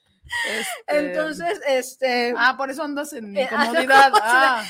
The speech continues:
Speaker 2: eh, eh, aguanta.
Speaker 1: ¿Quieres? Avísame, carnalito. ¿Sabes
Speaker 2: No,
Speaker 1: qué,
Speaker 2: imagínate,
Speaker 1: creo?
Speaker 2: me empiezan a susurrar aquí, sí me voy a
Speaker 1: No.
Speaker 2: salir corriendo.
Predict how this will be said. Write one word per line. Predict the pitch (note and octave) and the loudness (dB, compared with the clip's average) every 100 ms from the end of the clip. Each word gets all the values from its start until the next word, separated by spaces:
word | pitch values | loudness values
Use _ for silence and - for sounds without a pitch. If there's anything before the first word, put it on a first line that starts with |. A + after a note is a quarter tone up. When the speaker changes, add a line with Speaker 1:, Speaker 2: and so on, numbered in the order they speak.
| - | -6
Speaker 2:
eh, | D4+ F#4+ D#4 C4 | 2 4 4 0
eh, | A#3+ | -2
aguanta. | B3+ C4 F4 F#4+ G#4 | -4 -2 -2 -2 0
Speaker 1:
¿Quieres? | C4+ C#4 D4 C4+ A3+ - E4+ - F#4+ - | 2 4 2 0 -6 -8 -10 -2 -2 0
Avísame, | A3 C#4 A4 B4 F#4 D#4 | -2 -2 -2 -2 -2 -4
carnalito. | D4+ C#4+ C#4+ D4 D4 C4 - - - | -4 -2 -4 -4 -8 -10 -12 -14 -4
¿Sabes | E4+ B4+ | -2 2
Speaker 2:
No, | F4+ A#4 | 2 2
Speaker 1:
qué, | A4 | 2
Speaker 2:
imagínate, | F4+ F#4+ B4 | 0 0 0
Speaker 1:
creo? | C5+ F#4 | 0 -2
Speaker 2:
me | |
empiezan | E4 E4+ A#4 | -6 -6 -4
a | F#4+ | -4
susurrar | D4+ D4 C#4+ D4+ | -4 -2 0 0
aquí, | F#4 F#4 F#4+ | 0 -6 -10
sí | F#4 | -8
me | E4 D#4 | -10 -2
voy | D4 | -2
a | |
Speaker 1:
No. | A3 | 0
Speaker 2:
salir | C#4 D4 - | -4 -4 0
corriendo. | C4+ C#4 - D#4+ F4 | 0 2 -2 -2 -4